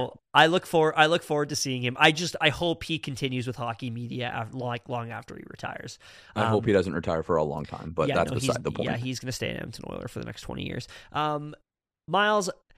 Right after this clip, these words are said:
Speaker 2: you put a lot of effort into this next one. I feel like you should take it.
Speaker 1: Thank you
Speaker 2: 'Cause
Speaker 1: for
Speaker 2: it's a good one. It's a very
Speaker 1: Thanks.
Speaker 2: good one.
Speaker 1: <laughs> Thank you, man.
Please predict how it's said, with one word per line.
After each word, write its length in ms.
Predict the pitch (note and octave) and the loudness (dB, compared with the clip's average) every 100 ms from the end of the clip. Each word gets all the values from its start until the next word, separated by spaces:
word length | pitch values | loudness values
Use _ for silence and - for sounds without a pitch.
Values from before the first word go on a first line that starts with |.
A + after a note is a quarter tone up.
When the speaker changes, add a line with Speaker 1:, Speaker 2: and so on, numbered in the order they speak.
| - - _ _ _ _ _ - | -20 -20 _ _ _ _ _ -4
Speaker 2:
you 140 | E3 | 0
put 180 | F#3 A3+ | 4 6
a 40 | |
lot 160 | G#3+ F#3 | 8 8
of 80 | D#3 | 8
effort 260 | C3+ C#3+ | 6 2
into 140 | C#3+ C3 | -2 4
this 240 | C3+ B2+ | 4 4
next 260 | C3+ C3+ - | 2 2 2
one. 180 | C3+ C#3 | -2 2
I 120 | C#3 | 4
feel 220 | C3 D3 C#3 | 4 4 4
like 160 | C3+ | 4
you 120 | B2+ | 0
should 160 | A2+ A2+ | -2 -2
take 240 | A#2+ A2 | -6 -6
it. 200 | - D#2+ - _ _ _ _ _ _ _ _ _ _ _ _ _ _ - | -6 -8 -12 _ _ _ _ _ _ _ _ _ _ _ _ _ _ 6
Speaker 1:
Thank 220 | B2 - | 6 8
you 120 | F2 | 6
Speaker 2:
'Cause 160 | C3 C#3 | 6 2
Speaker 1:
for 140 | - F3+ | 2 4
Speaker 2:
it's 120 | E3 | 4
a 60 | |
good 160 | C#3 C3 | 4 4
one. 340 | A#2+ B2 - - | 2 -2 -4 -6
It's 140 | D3+ D#3+ | -2 2
a 60 | |
very 300 | C3 B2+ B2 | 6 8 6
Speaker 1:
Thanks. 60 | A#2 | 4
Speaker 2:
good 120 | - | -2
one. 260 | D#2+ - G#3 _ _ _ _ | -4 -6 -10 _ _ _ _
Speaker 1:
<laughs> 380 | - - - - | -8 -4 -4 2
Thank 220 | D#3+ - | 4 4
you, 80 | F2+ - | 2 0
man. 200 | - - | 0 0